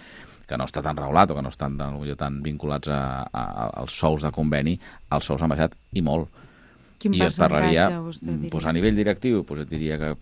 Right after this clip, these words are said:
Speaker 1: podem parlar d'un vint per cent, no d'aquestes xifres.
Speaker 2: Mhm.
Speaker 1: I és així. I, i, i,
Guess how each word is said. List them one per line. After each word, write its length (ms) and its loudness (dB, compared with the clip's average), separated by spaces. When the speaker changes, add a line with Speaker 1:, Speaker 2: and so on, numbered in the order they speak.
Speaker 1:
podem 280 -4
parlar 280 2
d'un 100 0
vint 160 2
per 140 -6
cent, 240 -2
no 160 -2
d'aquestes 480 0
xifres. 480 -6
Speaker 2:
Mhm. 280 -6
Speaker 1:
I 80 2
és 100 2
així. 240 2
I, 240 -2
i, 160 0
i, 340 0